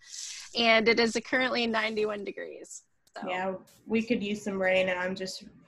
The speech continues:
Speaker 2: kinda nearby where you are. Um, so we'll hope for some rain. Um, but while people are waiting for rain, they can listen to a podcast, right? Which is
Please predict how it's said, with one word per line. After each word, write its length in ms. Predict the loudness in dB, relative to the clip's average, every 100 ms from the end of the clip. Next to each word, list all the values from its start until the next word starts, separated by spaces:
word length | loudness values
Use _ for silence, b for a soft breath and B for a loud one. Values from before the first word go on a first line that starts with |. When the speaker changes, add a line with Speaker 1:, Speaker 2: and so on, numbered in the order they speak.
| -8
Speaker 2:
kinda 360 | -4 -4 -4 -4
nearby 360 | -4 0 -2
where 160 | -2 -4
you 200 | -4 -2
are. 300 | -2 -2 -8 b b b -8
Um, 260 | -6 -4 -4
so 160 | -2 4
we'll 180 | 4
hope 340 | 8 8 6 6
for 160 | 8 8
some 280 | 10 10
rain. 600 | 10 8 6 6 4 2 B B B 0
Um, 440 | 4 6 6 2 0
but 220 | 0 8
while 880 | 10 12 12 12 12 12 10 6 -2 -4
people 220 | 0 4
are 220 | 4 4
waiting 380 | 4 6 6 4
for 120 | 2 2
rain, 300 | 2 2 2
they 140 | 0
can 220 | 2 2
listen 360 | 2 4 6 6
to 100 | 6
a 100 | 6
podcast, 840 | 6 6 4 0 2 2 -2 -4
right? 340 | 4 6 6 2
Which 220 | 0 2
is 340 | 0 0 -8